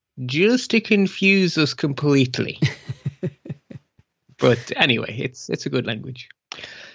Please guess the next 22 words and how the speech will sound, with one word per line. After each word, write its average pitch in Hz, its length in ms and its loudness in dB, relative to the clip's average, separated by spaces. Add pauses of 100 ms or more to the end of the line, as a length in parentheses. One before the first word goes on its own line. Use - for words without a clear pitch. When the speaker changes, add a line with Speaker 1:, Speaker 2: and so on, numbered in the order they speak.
(200)
Speaker 1:
So 214 420 4
let's 254 240 2
start 175 360 2
off 151 340 2
with 143 180 -4
phase 147 360 2
one, 127 460 2
which 151 220 -4
is 147 120 0
getting 190 260 2
our 185 100 2
stuff - 380 -2
to 160 180 0
the 143 80 0
cloud. 117 580 0
And 151 400 -4
really, 196 720 4 (720)
this 202 180 4
is 202 140 2
a 180 80 4
three-step 160 600 0
process. - 720 -8